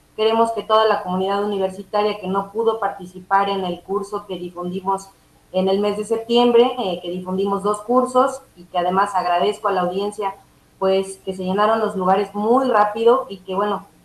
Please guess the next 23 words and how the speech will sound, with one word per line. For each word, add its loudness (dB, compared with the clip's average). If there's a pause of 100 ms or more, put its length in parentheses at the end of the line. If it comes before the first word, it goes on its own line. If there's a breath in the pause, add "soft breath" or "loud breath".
(160)
justamente 2
esta -2
semana -2
que -8
pasó 0 (280)
llegamos 0
a 0
la 0
conclusión -6
de -2
estos -6
dos -4
cursos -4 (360)
y, -8
pues, -4
ahora 6
vamos 2
a -6
tener -6
este, -4 (100)
este, -8
esta -2
actividad, 2